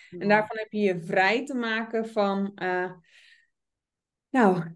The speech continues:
Speaker 1: de patronen, de schades, de schatten die je bij je draagt.
Speaker 2: Ja, mooi, top. Nou, ik zal het er ook in de show notes bij zetten.
Speaker 1: Helemaal leuk.
Speaker 2: Dus,
Speaker 1: Oh, en
Speaker 2: eh,
Speaker 1: een podcast. Ik heb ook een podcast.
Speaker 2: Oh.
Speaker 1: Familie- en relatieverhalen.
Speaker 2: Nee, maar je moet hem even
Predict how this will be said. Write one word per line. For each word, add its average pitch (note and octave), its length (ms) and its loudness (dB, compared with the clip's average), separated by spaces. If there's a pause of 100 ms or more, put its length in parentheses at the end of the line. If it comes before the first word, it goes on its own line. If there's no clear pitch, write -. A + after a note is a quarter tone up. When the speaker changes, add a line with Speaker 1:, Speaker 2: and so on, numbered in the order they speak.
(280)
Speaker 1:
de G#3+ 160 4
patronen, A3 640 6
de G3+ 100 0
schades, G#3 580 2
de G3+ 80 -10
schatten G3+ 460 -2
die G3 120 2
je F#3+ 100 2
bij E3+ 260 6
je E3+ 80 2
draagt. D#3+ 480 -2
Speaker 2:
Ja, F3+ 400 -12 (100)
mooi, F#3+ 500 -8
top. G3 220 -4
Nou, G3+ 120 -4
ik - 60 -14
zal B3+ 100 0
het B3+ 100 -6
er D4+ 60 0
ook D4 80 -6
in C#4 80 -2
de B3 60 -8
show D4 220 -4
notes A#3+ 200 -2
bij B3+ 240 2
zetten. E4 440 -8 (380)
Speaker 1:
Helemaal A3+ 300 2
leuk. E3+ 240 4
Speaker 2:
Dus, - 200 -10
Speaker 1:
Oh, D4+ 240 6
en - 20 4
Speaker 2:
eh, F4+ 60 4
Speaker 1:
een F4+ 220 0
podcast. A#3+ 560 2
Ik D4 140 -6
heb D#4+ 140 -2
ook C#4+ 180 -2
een B3 140 -2
podcast. G3 760 -2
Speaker 2:
Oh. - 40 -8
Speaker 1:
Familie- B3 460 2
en A#3 60 4
relatieverhalen. F3+ 1300 2 (340)
Speaker 2:
Nee, A#3+ 160 -6
maar C#4+ 100 -4
je C#4+ 60 0
moet E4 200 0
hem - 100 -2
even F#4+ 160 2